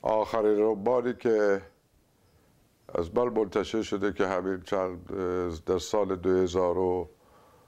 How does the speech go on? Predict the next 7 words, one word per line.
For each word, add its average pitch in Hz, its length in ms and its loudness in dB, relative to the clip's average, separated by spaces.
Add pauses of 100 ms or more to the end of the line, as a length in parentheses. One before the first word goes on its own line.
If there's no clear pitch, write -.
(360)
اه، 82 560 -2 (160)
آغاز 95 500 -2 (280)
فوریه 90 460 -2
دو 95 120 -4
هزار 95 300 0
و - 20 0
هشت 101 300 -4